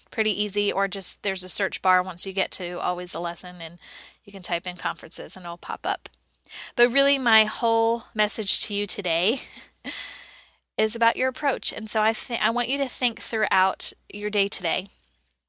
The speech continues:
about your interactions. So you probably, your message, especially during the work week, was, like, all about trying to get things done.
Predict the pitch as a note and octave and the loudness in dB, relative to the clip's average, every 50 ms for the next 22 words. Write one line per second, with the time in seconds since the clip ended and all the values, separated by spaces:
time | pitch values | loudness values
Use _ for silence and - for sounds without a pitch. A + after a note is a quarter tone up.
0 | - - A3+ A3 G#3 G3+ A3 G#3 G#3 G#3 - G3 F#3+ G3 G#3+ B3+ D4+ C4 - - | -6 2 6 8 8 8 8 6 2 -2 -2 -2 2 6 8 8 8 6 4 0
1 | - - F3+ G#3+ - - - - - - - - - - - _ _ _ _ - | 0 -2 -4 -8 -8 -8 -8 -12 -18 -18 -18 -18 -20 -20 -20 _ _ _ _ -2
2 | - A3+ A3 A3 A#3+ B3+ - C4 B3 B3+ B3 B3 A#3+ A#3+ A#3 A3 G#3+ G#3+ A3+ A#3 | 2 2 2 4 2 2 6 6 6 8 8 6 2 2 2 2 0 0 2 4
3 | A3+ G#3 G#3+ - - G#3 G3+ G#3 A3 - B3 - - A3+ G#3 - G#3+ G3+ G3+ G3+ | 4 4 4 4 2 2 2 0 0 0 0 0 0 2 2 2 2 2 0 -2
4 | G#3 G#3 G3+ F#3+ F#3+ F#3+ G3 - - F#3 F3+ F#3 - - F#3+ F3+ - F#3 F3 F3 | -2 -2 -2 0 0 0 0 -2 -4 -6 -6 -6 -6 -6 -6 -4 -2 -2 -2 -2
5 | F3+ - - - - _ _ _ _ _ _ - F#3 F#3+ G3 G3+ F#3+ F3+ F3 D#3+ | -4 -6 -12 -20 -20 _ _ _ _ _ _ 2 2 2 4 4 4 4 4 2
6 | - - G3 F#3 F3+ F3+ F3 F3+ F3 F3+ E3 C#3+ - - - G3 - G3+ F#3+ F#3+ | 2 0 -4 -4 -4 -4 -6 -6 -4 -2 0 0 -2 -4 -8 -10 -6 -6 -6 -4
7 | F#3+ F#3+ - - D4 - C4+ A3 F3+ E3+ E3+ F3+ | -4 -4 0 4 4 6 6 4 2 0 -2 -6